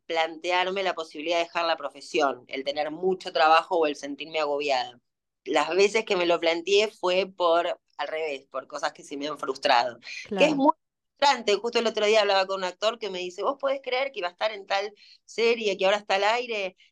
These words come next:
Speaker 1: Y tenía los libros, todo, y a último momento me dijeron que no, y no sé por qué, porque al final el personaje más chiquito". Son cosas que pasan, son cosas que
Speaker 2: Sí.
Speaker 1: suceden. Hace poco estuve con reuniones,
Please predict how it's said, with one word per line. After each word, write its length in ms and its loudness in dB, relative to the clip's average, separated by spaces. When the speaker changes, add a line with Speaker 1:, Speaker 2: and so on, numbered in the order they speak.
Speaker 1:
Y 320 -6
tenía 300 0
los 180 0
libros, 520 -2
todo, 280 4
y 60 2
a 80 2
último 340 -2
momento 520 -2
me 100 -4
dijeron 480 -6
que 160 -4
no, 140 0
y 60 -4
no 120 -12
sé 160 -8
por 340 2
qué, 260 0
porque 220 2
al 140 -2
final 400 0
el 140 0
personaje 720 -2
más 180 0
chiquito". 360 -14
Son 280 0
cosas 300 2
que 160 0
pasan, 640 -2
son 240 -4
cosas 240 0
que 140 0
Speaker 2:
Sí. 0 -
Speaker 1:
suceden. 360 -6
Hace 260 4
poco 340 6
estuve 300 0
con 220 -2
reuniones, 920 0